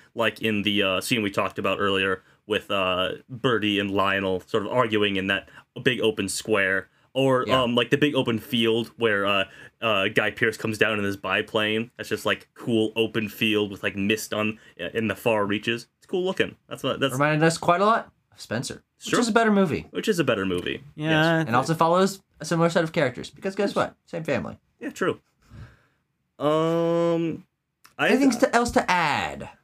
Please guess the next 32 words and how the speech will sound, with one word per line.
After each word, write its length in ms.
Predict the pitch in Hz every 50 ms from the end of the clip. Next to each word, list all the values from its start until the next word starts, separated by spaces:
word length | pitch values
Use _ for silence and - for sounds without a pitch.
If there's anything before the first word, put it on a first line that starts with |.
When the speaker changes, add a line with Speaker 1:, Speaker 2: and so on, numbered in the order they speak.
| _ _
Speaker 1:
I 200 | - 151 180 214
have 80 | 247 262
Speaker 2:
Friends 240 | 277 254 247 117 117
and 60 | 214
Speaker 1:
some 80 | 196 -
Speaker 2:
foes 380 | - 113 107 95 90 87 - -
here 140 | 107 92 87
on 80 | 85 82
Quest 240 | - 104 90 -
for 60 | - 90
the 40 | 85
Bestest. 380 | 82 85 82 - - - -
Speaker 1:
I 120 | 151 170 185
have 380 | 190 180 175 170 147 139 127
miscellaneous 760 | 131 143 160 196 - - 190 170 170 170 170 170 165 156 156 -
trivia 520 | - - 160 160 143 151 151 143 135 -
and 320 | - 135 131 127 127 127 127
things 300 | - 135 131 131 127 110
that 120 | 120 110 107
I 100 | 110 107
liked, 520 | 104 101 90 90 85 73 - - - _
but 160 | 110 98 95
I'll, 240 | 110 123 127 127 -
I'll 260 | - 127 131 131 127 120
refer, 380 | 127 127 - - 135 127 127 -
I'll 120 | 131 131
defer 320 | 123 131 - - 139 123
to 180 | 117 - 123 104
anyone 300 | 110 113 110 107 104 95
who 140 | 87 113 107
has 200 | 104 107 104 101
more, 260 | 98 101 156 135 127